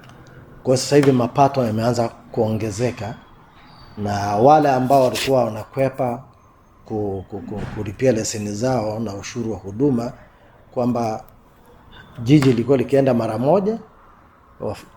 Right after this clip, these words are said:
ku-, kuangalia zile biashara, wanafunga, alafu wanaondoka. Wakishaondoka, huku nyuma wanafungua, au baada ya siku moja, mbili wanafungua. Kwa sasa hivi,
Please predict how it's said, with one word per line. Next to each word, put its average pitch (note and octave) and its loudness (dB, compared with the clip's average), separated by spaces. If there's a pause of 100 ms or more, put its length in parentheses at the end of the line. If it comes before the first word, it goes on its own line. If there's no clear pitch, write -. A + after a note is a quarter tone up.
(400)
ku-, A2+ 0
kuangalia A#2 2
zile C3+ 6
biashara, A#2+ 0
wanafunga, A3 -2
alafu B2+ -8
wanaondoka. B2 -6 (540)
Wakishaondoka, D3 2 (280)
huku D#3+ -2
nyuma D#3+ 4
wanafungua, C3+ 0
au D3 6
baada C3+ 0
ya B2+ 0
siku - -14
moja, C3 -4
mbili B2+ -4
wanafungua. A#2 -10
Kwa A#2+ -16
sasa A#2+ -12
hivi, E3 -4